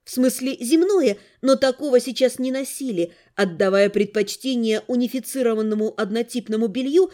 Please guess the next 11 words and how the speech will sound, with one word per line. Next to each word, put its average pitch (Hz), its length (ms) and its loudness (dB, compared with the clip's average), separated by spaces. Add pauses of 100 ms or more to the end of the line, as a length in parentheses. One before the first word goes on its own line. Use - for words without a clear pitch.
(140)
без 254 320 2
элементов 247 500 -2
украшения. 214 720 -10 (680)
Вот, 226 340 2 (300)
теперь 311 380 4
есть 277 420 -4
чем 359 240 0
поразить 269 480 0
воображение 233 640 2
верлианца. 240 680 -2 (560)
Потом, 349 480 0